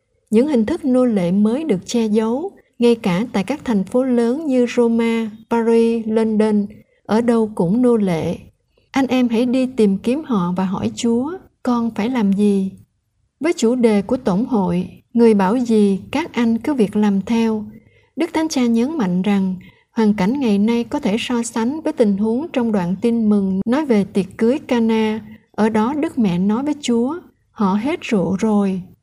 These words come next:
Hiện nay chúng ta có thể thấy sự thiếu hụt này, thiếu niềm hy vọng, động lực, giải pháp trong thế giới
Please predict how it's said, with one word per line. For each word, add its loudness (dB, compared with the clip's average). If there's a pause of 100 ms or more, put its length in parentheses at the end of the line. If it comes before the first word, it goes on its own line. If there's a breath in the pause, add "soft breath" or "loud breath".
(520)
Hiện 4
nay 0
chúng -4
ta -4
có -2
thể -2
thấy -4
sự -2
thiếu -4
hụt -2
này, 0 (480 soft breath)
thiếu 0
niềm 2
hy 0
vọng, -2
động 2
lực, 0 (360 soft breath)
giải 0
pháp -4 (100)
trong 0
thế -4
giới -2